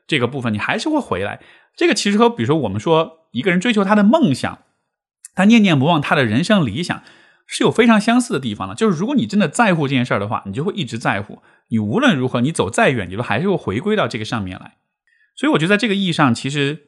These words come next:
对于很多男性来说啊，就是了解自己，并且看见和承认自己，嗯，的这种价值排序是特别重要的，它能让你少走很多弯路，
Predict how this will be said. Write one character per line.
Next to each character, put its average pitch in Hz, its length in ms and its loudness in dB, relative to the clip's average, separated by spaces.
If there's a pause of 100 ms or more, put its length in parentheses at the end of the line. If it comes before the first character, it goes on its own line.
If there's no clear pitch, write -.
(160)
对 156 100 0
于 160 60 2
很 139 100 2
多 110 80 0
男 101 240 0
性 - 140 -2
来 101 100 -2
说 104 160 -6
啊， 90 80 -4
就 185 100 -8
是 151 280 -4
了 107 280 -2
解 165 160 -2
自 113 160 -6
己， - 220 -10
并 147 140 -2
且 104 80 0
看 190 320 -2
见 107 180 -2
和 110 80 -2
承 101 300 -6
认 156 200 0
自 107 140 -8
己， 101 200 -14 (540)
嗯， 87 360 -8 (260)
的 101 160 -2
这 135 140 -4
种 87 280 -8
价 135 200 0
值 123 80 -4
排 98 200 -4
序 139 120 -6
是 143 80 -8
特 - 160 -6
别 156 120 -2
重 175 200 -4
要 123 80 0
的， 95 80 -6
它 - 140 -6
能 208 100 0
让 220 100 2
你 131 80 0
少 113 260 -2
走 139 160 -2
很 92 220 -8
多 90 160 -6
弯 120 240 0
路， 131 220 -10